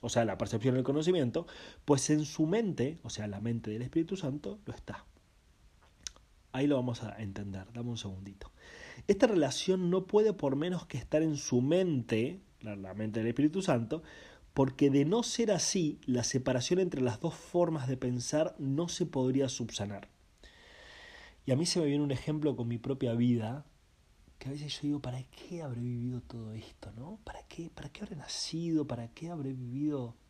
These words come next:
colegio? No sé, ¿para qué habré vivido, o sea, jugar al básquet? ¿Para qué habré vivido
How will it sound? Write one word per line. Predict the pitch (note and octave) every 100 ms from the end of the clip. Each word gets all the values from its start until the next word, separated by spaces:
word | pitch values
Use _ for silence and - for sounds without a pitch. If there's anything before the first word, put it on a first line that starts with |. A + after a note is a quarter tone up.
| -
colegio? | - F#2+ G#2+ C#3+ D3 - - - A2
No | B2 A#2+
sé, | - A#2
¿para | A#2+ A2+
qué | -
habré | D#3 D3+
vivido, | B2 A#2 C3+ C3+
o | A#2 - - - -
sea, | A#2
jugar | G#2 B2+ A#2+
al | G2+ G2+
básquet? | C#3 D#3 - - B2+ A#2+ A2 - - - -
¿Para | B2+ C3
qué | F3+
habré | F#3 E3
vivido | B2+ A#2 C3+ C3+ A2